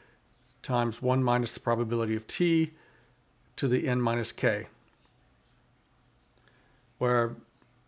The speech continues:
the function of K, P T, and N is the probability of exactly K occurrences of the event Q asterisk T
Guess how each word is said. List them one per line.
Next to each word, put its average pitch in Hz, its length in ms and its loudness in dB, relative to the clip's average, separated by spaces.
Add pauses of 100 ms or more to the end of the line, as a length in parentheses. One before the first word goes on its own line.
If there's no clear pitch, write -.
(180)
the - 80 -20
function - 400 -6
of 110 100 -8
K, 123 320 2
P 127 220 -4
T, 123 200 0
and 117 100 0
N 139 200 2
is 117 200 -4
the 120 60 -4
probability 120 520 0
of 110 80 -2
exactly 113 460 -2
K 160 300 0
occurrences 127 680 -2 (1600)
of 120 480 -4
the 127 120 4
event 127 340 0
Q 131 400 -2
asterisk 123 560 -2
T 120 420 0